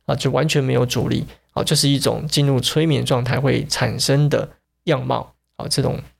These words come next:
呈现出来的现象。那当然还没有一些方式，有，啊，我们可以透过眼皮、眼睛的颤动，因为有些人在进入催眠状态，他就很明显他的眼皮会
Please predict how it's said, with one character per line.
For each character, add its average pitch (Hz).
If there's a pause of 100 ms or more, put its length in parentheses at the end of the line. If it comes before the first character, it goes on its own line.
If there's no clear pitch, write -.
呈 135
现 156
出 139
来 117
的 117
现 131
象。 127 (500)
那 185
当 262
然 208
还 185
没 175
有 165
一 170
些 170
方 156
式， 147 (120)
有， 127 (100)
啊， 113
我 117
们 120
可 131
以 135
透 135
过 131 (480)
眼 143
皮、 139 (120)
眼 131
睛 196
的 127 (260)
颤 143
动， 127
因 220
为 226
有 180
些 165
人 185
在 175
进 175
入 160
催 160
眠 139
状 139
态， 135
他 131
就 131
很 127
明 123
显 175
他 139
的 131
眼 123
皮 113
会 135